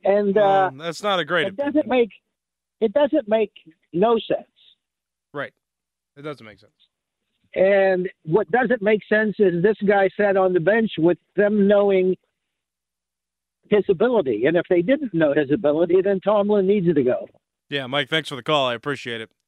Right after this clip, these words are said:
Speaker 2: Yeah, no, I agree. Now, uh, a friend of mine, uh, there, excuse me, English. The fr-, a friend of mine and I were talking the other day, and he was like, "Well, you know, think about what Josh Dobbs did with the Vikings, right?"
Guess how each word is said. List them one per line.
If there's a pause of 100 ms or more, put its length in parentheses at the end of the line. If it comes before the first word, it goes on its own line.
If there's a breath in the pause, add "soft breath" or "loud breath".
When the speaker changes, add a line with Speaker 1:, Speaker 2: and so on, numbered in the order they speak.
(420)
Speaker 2:
Yeah,
no,
I
agree. (240 soft breath)
Now, (560)
uh, (400)
a
friend
of
mine, (360)
uh, (180)
there,
excuse
me,
English.
The
fr-, (160)
a
friend
of
mine
and
I
were
talking
the
other
day, (1040)
and
he
was
like,
"Well, (1000)
you
know,
think
about
what
Josh
Dobbs
did
with
the
Vikings,
right?"